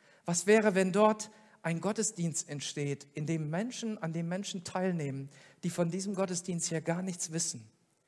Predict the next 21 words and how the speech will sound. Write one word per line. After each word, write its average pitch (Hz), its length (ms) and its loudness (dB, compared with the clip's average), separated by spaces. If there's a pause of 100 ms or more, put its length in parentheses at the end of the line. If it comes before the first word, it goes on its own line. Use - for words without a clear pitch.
(280)
Wenn 175 120 4
dort 226 220 8
eine 202 180 4
Jugendgruppe 196 640 0
entsteht, 156 600 -2 (300)
wo 165 100 -2
viele 247 460 -2
junge 202 300 2
Menschen 185 440 -4
kommen 160 260 -4
und 143 100 -6
sagen, 156 240 -4
„Das 175 200 -10
ist - 280 -8
der 175 160 -4
beste - 680 0
Ort 202 280 4
in 185 160 -2
der 165 120 0
ganzen 180 420 -4
Stadt.“ - 440 -4